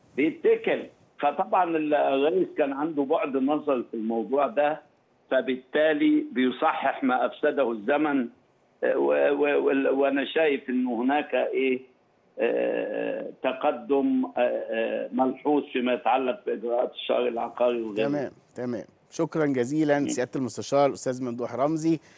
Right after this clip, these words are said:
Speaker 2: على مداخلاتك الجريئة الوطنية اللي ب-، يعني في الآخر بتهدف إلى، آه، حب مصر و، آه، آه، إن مصر تبقى في
Speaker 1: دي، دي
Speaker 2: مكانة
Speaker 1: بلد-،
Speaker 2: تانية،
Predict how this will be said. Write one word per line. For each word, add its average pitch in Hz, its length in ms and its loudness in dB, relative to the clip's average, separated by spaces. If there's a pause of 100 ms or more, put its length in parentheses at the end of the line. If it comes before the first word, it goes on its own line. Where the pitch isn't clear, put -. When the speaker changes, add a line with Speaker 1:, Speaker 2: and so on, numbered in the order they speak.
(180)
Speaker 2:
على 127 240 -4
مداخلاتك 135 840 0
الجريئة 127 640 0 (200)
الوطنية 143 840 0 (400)
اللي 127 240 -4
ب-، 120 360 -10
يعني 127 360 -2
في - 80 -12
الآخر 165 420 -2
بتهدف 156 500 -4
إلى، 139 380 -2 (380)
آه، 117 420 -4
حب 151 280 -4
مصر 135 420 -2
و، 127 100 0
آه، 131 40 4
آه، 120 840 -2 (280)
إن 127 160 -4
مصر 139 280 -4
تبقى 120 260 -6
في 135 60 -2
Speaker 1:
دي، 160 60 0
دي 160 60 4
Speaker 2:
مكانة 147 300 2
Speaker 1:
بلد-، 156 80 4
Speaker 2:
تانية، 156 120 6